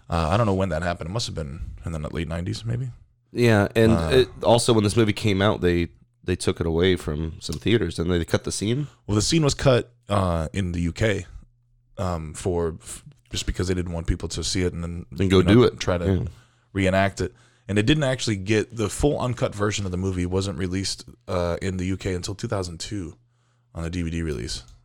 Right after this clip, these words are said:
Speaker 1: Uh, and it's got, like, a, I don't know what rating system they use over there, but it's, like, an eighteen and up kind of movie. It's like, like a rated R for us,
Speaker 2: Yeah.
Speaker 1: but
Speaker 2: Oh, I think, yeah, they do just do it by age, right?
Speaker 1: <clears throat> Yeah, it's on the number. Or it's like, it's like a, you know,
Speaker 2: Little
Speaker 1: uh,
Speaker 2: stamp.
Speaker 1: a label. There it
Speaker 2: There
Speaker 1: is.
Speaker 2: you go.
Speaker 1: There it is.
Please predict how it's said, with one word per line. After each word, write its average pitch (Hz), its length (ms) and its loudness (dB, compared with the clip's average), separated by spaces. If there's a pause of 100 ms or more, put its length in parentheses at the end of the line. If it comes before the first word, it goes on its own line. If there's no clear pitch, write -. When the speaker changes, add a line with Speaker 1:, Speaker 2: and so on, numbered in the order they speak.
Speaker 1:
Uh, 67 200 -8
and 73 80 -8
it's 80 100 -8
got, 67 140 -6
like, 82 160 -8
a, 73 160 -6 (340)
I - 60 2
don't 104 80 4
know 101 80 4
what 92 100 0
rating 95 260 2
system - 320 -6
they 90 60 -2
use 87 160 -2
over 73 160 -2
there, 78 140 -2
but 80 100 -6
it's, 90 100 -8
like, 85 120 -6
an 71 100 -6
eighteen 87 280 -4
and 85 100 -4
up 87 140 -6 (420)
kind 92 160 -2
of 87 200 -6
movie. 95 280 -4 (100)
It's - 80 -12
like, 95 160 -4
like 123 160 0
a 143 80 4
rated 104 220 4
R 90 160 6
for - 160 -2
us, - 80 4
Speaker 2:
Yeah. 98 160 4
Speaker 1:
but 73 160 -2 (640)
Speaker 2:
Oh, 98 240 10
I 95 80 6
think, 104 160 4
yeah, 92 160 8
they 90 140 2
do 87 100 0
just 78 160 -4
do 80 80 0
it 64 60 -2
by 60 120 -4
age, 69 380 -4
right? 71 180 -2 (120)
Speaker 1:
<clears throat> 165 280 8
Yeah, 107 200 4
it's 98 140 -2
on 107 160 0
the 90 100 2
number. 85 360 -2 (220)
Or 98 100 -2
it's 92 140 -2
like, 101 140 -2
it's - 280 -8
like - 140 -8
a, 80 120 -6 (1080)
you 95 80 -12
know, 80 80 -6
Speaker 2:
Little 73 100 -6
Speaker 1:
uh, - 20 -4
Speaker 2:
stamp. 78 460 -2
Speaker 1:
a - 60 2
label. 101 400 2
There 95 120 2
it 80 40 -2
Speaker 2:
There 80 80 0
Speaker 1:
is. 78 100 0
Speaker 2:
you 80 80 0
go. 85 60 -6 (140)
Speaker 1:
There 78 100 -14
it 78 60 -10
is. - 140 -16